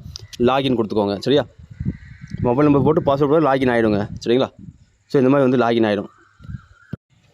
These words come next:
So, இந்த மாதிரி வந்து லாகின் ஆயிடும். உங்களுக்கு லாகின் ஆன உடனே நீங்க போய் பண்ண வேண்டியது என்ன அப்படின்னா, இப்போ ஆப்ஷன் இருக்கு பாருங்க, இதுல நிறைய ஆப்ஷன் கொடுத்துருப்பாங்க.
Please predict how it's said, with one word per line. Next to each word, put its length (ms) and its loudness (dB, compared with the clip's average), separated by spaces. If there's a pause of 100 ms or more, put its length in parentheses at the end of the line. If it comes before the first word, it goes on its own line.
(760)
So, 140 0
இந்த 160 4
மாதிரி 200 4
வந்து 200 4 (260)
லாகின் 400 2
ஆயிடும். 280 2 (140)
உங்களுக்கு 320 2
லாகின் 340 2
ஆன 160 2
உடனே 240 4 (100)
நீங்க 360 2
போய் 220 2
பண்ண 160 2
வேண்டியது 260 4
என்ன 120 2
அப்படின்னா, 280 0
இப்போ 180 2
ஆப்ஷன் 320 0
இருக்கு 180 2
பாருங்க, 240 4
இதுல 200 4
நிறைய 240 4
ஆப்ஷன் 220 0
கொடுத்துருப்பாங்க. 400 -4